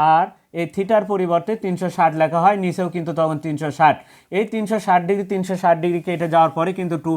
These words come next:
পাই আর, আহ, দূরত্ব অতিক্রম করা হয়। অর্থাৎ আমি একটা বৃত্তকে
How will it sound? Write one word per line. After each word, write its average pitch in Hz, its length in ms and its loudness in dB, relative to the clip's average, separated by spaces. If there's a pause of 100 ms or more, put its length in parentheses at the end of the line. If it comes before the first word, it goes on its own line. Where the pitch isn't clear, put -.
পাই 151 180 2
আর, 151 180 4
আহ, 151 600 -2
দূরত্ব 151 360 -4
অতিক্রম 151 400 -4
করা 151 220 4
হয়। 170 180 6
অর্থাৎ 185 400 2
আমি 190 160 -4
একটা 185 280 -2
বৃত্তকে 185 1080 -6